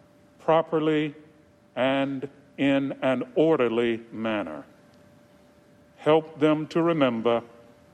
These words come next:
that history is a faithful stenographer, and so are you.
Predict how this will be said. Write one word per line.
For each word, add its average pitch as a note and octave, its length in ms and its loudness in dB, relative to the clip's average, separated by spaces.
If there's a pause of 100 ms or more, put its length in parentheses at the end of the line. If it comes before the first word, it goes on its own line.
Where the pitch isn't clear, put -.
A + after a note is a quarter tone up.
(400)
that A#2+ 520 0
history G3 800 0 (360)
is F3 480 0 (100)
a B2 220 -2
faithful F3+ 840 -4
stenographer, E3 960 -4 (1040)
and C#3+ 560 0
so B2+ 640 0 (300)
are A2 180 0
you. G#2 400 -6